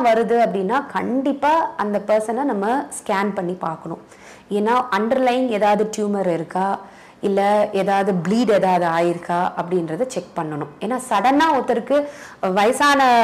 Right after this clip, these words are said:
டைம்ல நமக்கு sudden headache, இது வரைக்கும் history of பெருசா headache இல்ல, சடனா வந்திருக்குன்னா, அதை வந்து நம்ம கொஞ்சம் சீரியஸா எடுத்துக்கணும். But இதே geriatric age குரூப்ல சின்ன வயசுல நம்ம கொஸ்டின் பண்ணும்போது அவங்க சொல்லுவாங்க, "எனக்கு சின்ன வயசுல migraine headaches இருந்திருக்கு,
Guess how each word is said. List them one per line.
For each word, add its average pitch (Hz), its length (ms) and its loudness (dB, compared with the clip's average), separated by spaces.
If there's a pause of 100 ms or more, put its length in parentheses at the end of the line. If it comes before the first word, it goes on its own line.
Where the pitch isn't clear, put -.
(600)
டைம்ல 233 480 4
நமக்கு 196 380 0
sudden 262 320 2
headache, 233 480 2
இது 202 140 0
வரைக்கும் 220 380 2
history 233 340 -2
of 240 120 4
பெருசா 214 460 0
headache 202 400 0
இல்ல, 214 460 4 (420)
சடனா 247 340 4
வந்திருக்குன்னா, 208 560 0 (100)
அதை 233 200 2
வந்து 240 180 0
நம்ம 247 200 -2
கொஞ்சம் 269 420 -2
சீரியஸா 202 500 -2
எடுத்துக்கணும். 165 360 -8 (560)
But 381 120 4 (400)
இதே 359 460 4 (120)
geriatric 302 580 2
age 240 260 2
குரூப்ல 247 460 2 (120)
சின்ன 294 320 2
வயசுல 294 400 4
நம்ம 233 180 2
கொஸ்டின் 233 520 2
பண்ணும்போது 240 360 2
அவங்க 240 240 4
சொல்லுவாங்க, 214 420 2
"எனக்கு 196 280 -2
சின்ன 262 240 2
வயசுல 226 360 4
migraine 196 480 0
headaches 175 340 -2
இருந்திருக்கு, 165 640 0